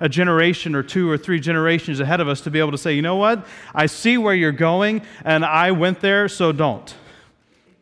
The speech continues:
And I think that's one of the things that we're, we're lacking, not only as a society, but as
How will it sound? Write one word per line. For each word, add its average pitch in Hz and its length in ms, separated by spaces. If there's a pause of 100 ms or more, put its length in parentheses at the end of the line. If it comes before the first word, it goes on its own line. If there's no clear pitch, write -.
(600)
And 175 100
I 170 40
think 220 180
that's 202 180
one 196 180
of 180 100
the 165 100
things 175 300
that 160 100
we're, 156 320 (260)
we're 160 160
lacking, 165 540
not 170 240
only 165 360
as 147 220
a 135 80
society, 156 640
but 143 180
as 143 380